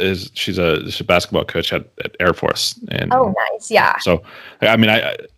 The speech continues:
Speaker 1: obviously there's an, there's an open invitation there. It's just right now,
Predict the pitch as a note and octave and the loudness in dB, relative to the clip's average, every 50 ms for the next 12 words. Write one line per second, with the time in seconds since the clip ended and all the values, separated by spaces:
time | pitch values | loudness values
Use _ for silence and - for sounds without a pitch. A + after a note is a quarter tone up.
0 | _ _ - C#3 D3+ C#3+ C#3+ B2+ - - C3 A2+ A2 G#2+ A2 G#2+ G2+ G#2 G#2+ G#2 | _ _ 0 2 4 4 4 2 2 2 2 2 2 2 2 0 0 0 -2 -2
1 | G#2 G2+ G#2 G#2 G2 G#2 G#2 G#2 G2+ - F#2+ F#2+ F#2 F2+ - - G2 F#2+ - F#2+ | -2 0 0 0 0 2 2 2 2 2 0 0 0 0 0 0 0 0 0 -2
2 | F2+ F2 F2 F2 F2 E2+ - - F#2+ F2 - - - _ - - - - _ - | -2 0 0 0 0 0 0 -2 -4 -4 -4 -6 -14 _ -20 -20 -20 -20 _ 0
3 | A2+ A2+ G#2+ - - G2+ G2+ F#2+ F#2 F#2 F#2 F2+ F2+ | 2 4 4 4 2 0 0 0 0 -2 -4 -6 -8